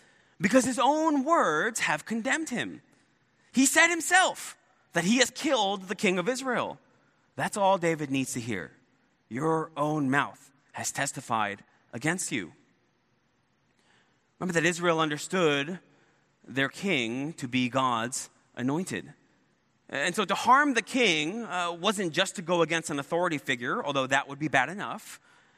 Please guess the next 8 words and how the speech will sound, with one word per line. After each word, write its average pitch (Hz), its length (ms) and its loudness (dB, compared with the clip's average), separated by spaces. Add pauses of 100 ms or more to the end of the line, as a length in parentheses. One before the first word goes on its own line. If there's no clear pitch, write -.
(140)
It 160 60 -4
was 214 140 0
to 214 80 -2
go 220 240 2
against 202 360 -2
God's 190 540 2
chosen 208 540 -2
instrument 170 720 -2